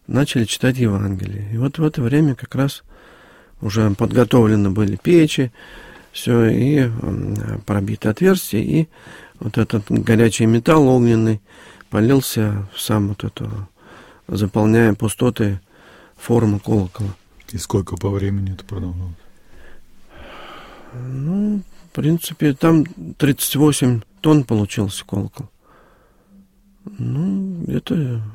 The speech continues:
Speaker 1: час, может, там, я уже не
Speaker 2: Мгм.
Speaker 1: помню.
Speaker 2: И вы довольны остались, да, результатом?
Speaker 1: Да, вполне.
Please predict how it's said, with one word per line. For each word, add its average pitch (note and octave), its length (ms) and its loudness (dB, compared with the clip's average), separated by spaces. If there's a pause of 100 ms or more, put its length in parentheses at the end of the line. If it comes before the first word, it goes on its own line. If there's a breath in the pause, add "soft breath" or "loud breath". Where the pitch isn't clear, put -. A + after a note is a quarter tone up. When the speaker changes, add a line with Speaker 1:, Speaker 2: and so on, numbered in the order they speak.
(400 soft breath)
Speaker 1:
час, C3+ 360 -2
может, A2 280 -8
там, - 140 -14 (220)
я - 120 0
уже F#2+ 120 -2
не A#2+ 60 2
Speaker 2:
Мгм. F2+ 80 -4
Speaker 1:
помню. A2 240 -8 (1500 soft breath)
Speaker 2:
И G2 120 -4
вы F2+ 120 -2
довольны B2+ 380 2
остались, E2 440 -6
да, F#2 160 -2
результатом? F#2 540 -4
Speaker 1:
Да, D#3 320 4
вполне. C3 480 -2